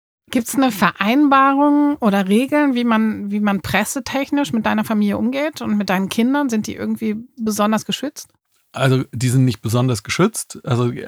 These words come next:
Speaker 2: also Schutz, ich hab auch keinen besonderen Schu-, Schutz in dem Sinne. Es gibt in Baden-Württemberg nur vier Leute, die einen dauerhaften Personenschutz haben. Das ist der Ministerpräsident, der Innenminister,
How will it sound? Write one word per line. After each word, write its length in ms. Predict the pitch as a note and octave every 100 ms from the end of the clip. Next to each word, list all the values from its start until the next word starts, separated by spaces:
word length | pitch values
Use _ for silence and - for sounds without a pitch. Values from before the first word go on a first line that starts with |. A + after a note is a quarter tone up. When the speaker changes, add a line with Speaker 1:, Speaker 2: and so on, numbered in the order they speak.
| -
Speaker 2:
also 260 | - C3+ -
Schutz, 380 | - E3 E3 -
ich 160 | A#2
hab 140 | D#3+ -
auch 180 | C3 -
keinen 320 | - A#2 A#2
besonderen 540 | B2 A#2 A2+ A2 A2
Schu-, 180 | - - -
Schutz 400 | - B2 - E3
in 160 | G#2+
dem 240 | A2 A2 A2
Sinne. 300 | A#2 D3 D#3
Es 180 | -
gibt 180 | - B2+
in 100 | A#2+
Baden-Württemberg 640 | A#2 A#2+ A#2+ C3 C3 A#2+ A#2
nur 160 | A2+
vier 380 | A2 - C3+ C#3+
Leute, 380 | B2+ C3 C3+ -
die 140 | B2
einen 120 | A#2+
dauerhaften 840 | G#2+ C3 C3+ B2 A#2+ - B2+ A#2+ A#2+ _ _ _
Personenschutz 720 | - A2+ A2+ C3 D#3+ D#3+ D3+
haben. 320 | C#3 C#3+ D3 B2
Das 100 | A2+
ist 140 | G#2+
der 80 | A2+
Ministerpräsident, 880 | A#2+ C#3 D3+ - C#3 B2+ A#2+ C3 A#2+
der 120 | C3
Innenminister, 640 | C#3 C#3+ C3+ C3 - C3+